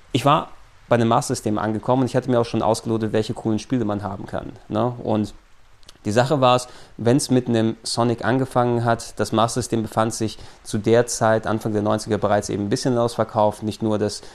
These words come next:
die Konsole relativ günstig gewesen ist, sondern Spiele hat man für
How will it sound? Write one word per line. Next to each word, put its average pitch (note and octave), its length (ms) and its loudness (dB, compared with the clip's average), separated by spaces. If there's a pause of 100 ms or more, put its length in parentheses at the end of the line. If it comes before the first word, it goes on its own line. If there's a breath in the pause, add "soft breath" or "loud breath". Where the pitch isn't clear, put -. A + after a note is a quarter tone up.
(160 loud breath)
die A2+ 40 -6
Konsole A#2+ 720 0
relativ B2 380 0
günstig - 340 -4
gewesen A2 340 -2
ist, G#2+ 120 -6
sondern G#2 200 -2
Spiele B2 360 -2
hat A2+ 160 -2
man G#2+ 120 0
für G#2 300 -2